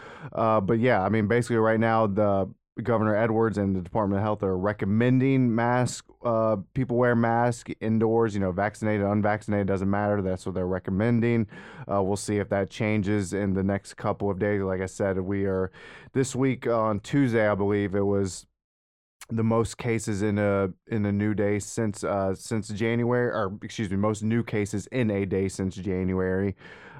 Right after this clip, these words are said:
Um, the Governor and Department of Health also put out a statement that day. There was also a hundred sixty-nine new hospitalizations that day. So yeah, it's just, it's get-,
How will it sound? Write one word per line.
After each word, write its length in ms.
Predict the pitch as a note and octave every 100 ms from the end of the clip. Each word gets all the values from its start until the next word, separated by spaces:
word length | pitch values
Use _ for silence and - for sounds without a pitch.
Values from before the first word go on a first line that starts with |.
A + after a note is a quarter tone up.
| -
Um, 380 | G2+ G2 F#2+ G2
the 80 |
Governor 320 | F#2+ G#2+ G2+ G2+
and 60 |
Department 340 | F#2+ G#2+ G2 G2+
of 40 |
Health 140 | G2
also 300 | F#2+ G2 G#2+
put 180 | G2+ A2
out 140 | G2 F#2+
a 40 |
statement 360 | - G2+ G2 F2+
that 240 | G2 F#2+
day. 240 | G2 G2
There 240 | G2 F#2+ F#2+
was 140 | F#2+
also 260 | F#2+ F#2+ F#2+
a 60 |
hundred 320 | F2 G2+ G2+ F#2+
sixty-nine 500 | G2+ - G2 F#2 F#2+
new 140 | F#2
hospitalizations 800 | G2+ G2+ F#2+ F#2 A2 A#2 A2 G#2
that 240 | A2 G#2
day. 360 | G#2 G#2+ G#2+ G#2 - - - -
So 100 | -
yeah, 220 | A2 G#2 G2
it's 160 | G2
just, 180 | G#2 -
it's 400 | F#2+ G#2 _ - A2 F#2+
get-, 200 | C3+